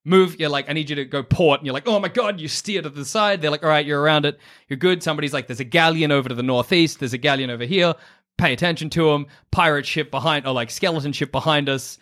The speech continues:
stuff like that. That's the kind of where the fun comes from. You get a guy downstairs navigating, and if you're attacked, you got somebody else just hammering up holes. But yeah, we were moving plants, but because we didn't have any buckets and we couldn't get water while we escaped,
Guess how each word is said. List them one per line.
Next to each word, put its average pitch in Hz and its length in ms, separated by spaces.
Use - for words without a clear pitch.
stuff 262 300
like 180 160
that. 156 240
That's - 160
the 220 100
kind 175 180
of 143 60
where 147 100
the 127 80
fun 170 280
comes 120 160
from. 123 140
You 135 80
get 143 160
a 135 40
guy 143 180
downstairs 127 400
navigating, 143 680
and 143 280
if 165 320
you're 143 220
attacked, 135 380
you 123 60
got 117 140
somebody 127 280
else 113 160
just - 180
hammering 120 500
up 104 140
holes. 123 320
But 190 160
yeah, 226 140
we 196 100
were 185 240
moving 175 380
plants, 185 580
but 147 100
because 185 200
we 226 60
didn't 202 180
have 180 80
any 156 120
buckets 147 440
and 135 60
we 131 40
couldn't 160 200
get 147 160
water 143 260
while 127 160
we 127 120
escaped, 131 460